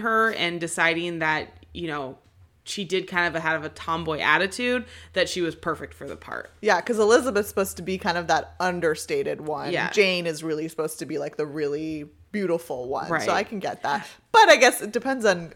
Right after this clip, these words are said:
Speaker 2: who you ask if Keira Knightley is actually attractive or not.
Speaker 1: Right.
Speaker 2: <laughs>
Speaker 1: So I am not a Keira Knightley fan in Pirates of the Caribbean.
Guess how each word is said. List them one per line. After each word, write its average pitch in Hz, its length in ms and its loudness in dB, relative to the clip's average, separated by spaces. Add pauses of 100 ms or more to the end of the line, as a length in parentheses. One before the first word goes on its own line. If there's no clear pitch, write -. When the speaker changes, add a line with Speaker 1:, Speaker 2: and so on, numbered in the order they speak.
Speaker 2:
who 254 80 -4
you 170 240 -2
ask 160 300 2
if 165 100 -10
Keira 143 220 -4
Knightley 143 300 -8
is 151 200 -6
actually - 380 -8
attractive - 480 -6
or - 100 -8
not. 214 180 4
Speaker 1:
Right. 214 320 10 (260)
Speaker 2:
<laughs> - 120 2 (140)
Speaker 1:
So 277 280 6
I 285 720 2 (680)
am 214 140 0
not 175 180 2
a 196 40 2
Keira 226 300 -2
Knightley 190 320 2
fan 175 240 0
in 170 120 -6
Pirates 160 340 -2
of - 40 -18
the 160 60 -8
Caribbean. 95 520 -8